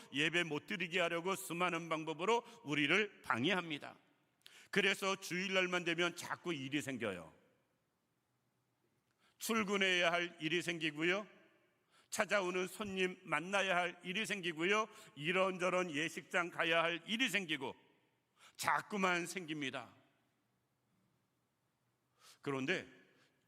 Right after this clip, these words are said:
이것이 생기는 사람이 있고 안 생기는 사람이 있어요. 그런 일이 생길 때마다 자꾸 예배를 빠지는 사람은 계속 그 일이 생깁니다.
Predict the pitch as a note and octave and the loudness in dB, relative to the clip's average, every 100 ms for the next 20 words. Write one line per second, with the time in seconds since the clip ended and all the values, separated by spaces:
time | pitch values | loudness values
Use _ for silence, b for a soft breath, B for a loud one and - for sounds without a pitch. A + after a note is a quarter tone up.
0 | _ _ _ _ C3+ D#3+ F#3 F3+ F#3+ F#3+ | _ _ _ _ -4 2 2 4 0 0
1 | - C4 A3+ A3 G#3+ F#3+ F#3 E3+ E3+ D#3+ | -2 -4 -2 -2 -2 -2 -2 0 2 0
2 | D#3 E3 A2+ B2+ D#3+ D3+ D3 C#3 C3 B2+ | 0 -2 -2 -4 -4 -4 -4 -4 -2 -2
3 | C3+ A#2 A#2 G2+ B2+ B2 - _ _ _ | -4 -6 -6 -4 -6 -10 -18 _ _ _
4 | _ _ _ _ _ _ _ _ _ _ | _ _ _ _ _ _ _ _ _ _
5 | _ _ _ _ _ _ _ _ _ _ | _ _ _ _ _ _ _ _ _ _
6 | _ _ _ _ _ _ _ _ _ _ | _ _ _ _ _ _ _ _ _ _
7 | _ _ _ - D#3 F3+ F#3 F3 E3+ E3+ | _ _ _ -2 2 2 2 2 0 0
8 | G#3 F3+ F3+ F3+ E3 D#3+ D#3+ D#3+ - - | -4 -2 -2 0 0 2 0 -4 -12 -12
9 | E3+ D3+ B2+ C#3 C#3+ D3 D3+ D3 D#3+ D3+ | -6 -2 0 0 -2 -4 -4 -4 -4 -6
10 | C#3 C#3 C#3 D3 C#3 - A2 - C3+ - | -4 -4 -2 -4 -8 -8 -8 -6 -10 -6
11 | A2+ A2 A#2 A#2+ C#3 B2+ G#2+ G2+ | -6 -6 -6 -8 -10 -12 -12 -14